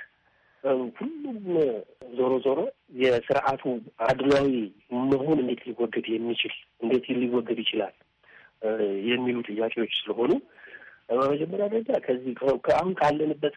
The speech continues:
ከጎሰኝነት ፖለቲካ ወጥተን ወደ ጤናማና አደብ የገዛ ፖለቲካ መመለስ ያለብን ይመስለኛል። መደማመጥ መቻል አለብን። በፖለቲካ ሊቆቻችን በግራም በቀኝም ባሉት ውስጥ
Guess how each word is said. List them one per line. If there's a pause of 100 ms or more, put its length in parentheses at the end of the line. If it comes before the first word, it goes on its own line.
ከጎሰኝነት
ፖለቲካ (200)
ወጥተን
ወደ
ጤናማና
አደብ
የገዛ
ፖለቲካ (100)
መመለስ
ያለብን
ይመስለኛል። (100)
መደማመጥ (520)
መቻል
አለብን።
በፖለቲካ
ሊቆቻችን
በግራም
በቀኝም (160)
ባሉት
ውስጥ